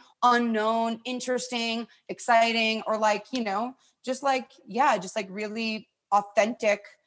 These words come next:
um, you know, reasons for doing it or what you, why you loved it. Like, it could really catch, like, wild-,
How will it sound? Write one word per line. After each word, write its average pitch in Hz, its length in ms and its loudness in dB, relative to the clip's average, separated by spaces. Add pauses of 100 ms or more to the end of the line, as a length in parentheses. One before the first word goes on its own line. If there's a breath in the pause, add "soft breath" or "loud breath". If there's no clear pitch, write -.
(180)
um, 196 680 0
you 214 140 -8
know, 190 180 -4
reasons 190 500 -6
for 208 140 -8
doing 190 340 -2
it 233 240 -2
or 190 100 -2
what 185 160 -6
you, 180 80 -8
why 185 160 2
you 208 120 -4
loved 185 300 -2
it. 269 200 4
Like, 240 160 0
it 226 120 -12
could 214 120 -6
really 220 500 -4 (220 soft breath)
catch, - 300 2
like, 208 160 0
wild-, 202 340 6